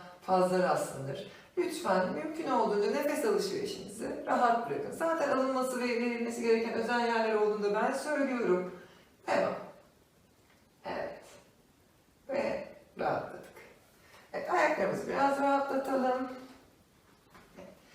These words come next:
Şimdi dizlerimize başlıyoruz. Bacağın ön kısmındaki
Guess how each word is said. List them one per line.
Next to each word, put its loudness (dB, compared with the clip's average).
Şimdi 0
dizlerimize 0
başlıyoruz. -6
Bacağın 2
ön -2
kısmındaki -4